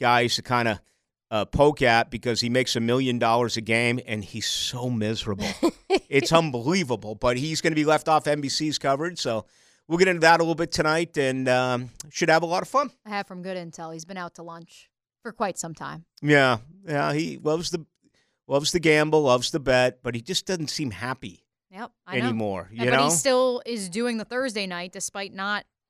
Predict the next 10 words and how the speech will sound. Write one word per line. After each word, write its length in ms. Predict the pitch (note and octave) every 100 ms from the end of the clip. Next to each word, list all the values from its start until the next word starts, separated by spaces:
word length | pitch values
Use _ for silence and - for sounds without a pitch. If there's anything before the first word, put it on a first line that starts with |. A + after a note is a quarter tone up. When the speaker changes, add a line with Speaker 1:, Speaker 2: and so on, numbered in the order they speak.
| _ _ _ _
Speaker 2:
feeling, 420 | G#3 G#3+ G#3 G3+ -
like, 160 | F#3+
you 60 | A3+
don't 120 | A#3
get 100 | B3+
the 80 | A3+
vibe 240 | G#3 A3+
that 100 | A3 G#3
he's 180 | F#3 - _
enjoying 560 | A#3+ A3 D#3+ F3 C#4 B3